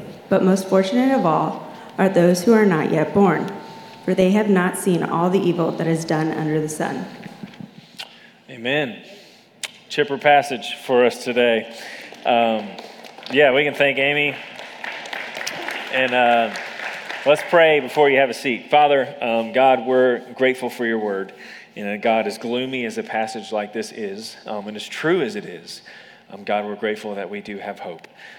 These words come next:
Speaker 2: um, that we have hope in a ruler, in a king, um, who is just and who is righteous. And, uh, God, not a single moment of injustice will ever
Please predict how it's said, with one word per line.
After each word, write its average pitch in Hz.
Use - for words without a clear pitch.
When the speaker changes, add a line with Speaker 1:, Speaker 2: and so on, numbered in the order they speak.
Speaker 2:
um, 90
that 104
we 107
have 104
hope 113
in 110
a 101
ruler, 120
in 113
a 95
king, 123
um, 95
who 104
is 95
just -
and 104
who 104
is 98
righteous. 104
And, 95
uh, 92
God, 104
not 117
a 110
single 131
moment 113
of 101
injustice 101
will 101
ever 110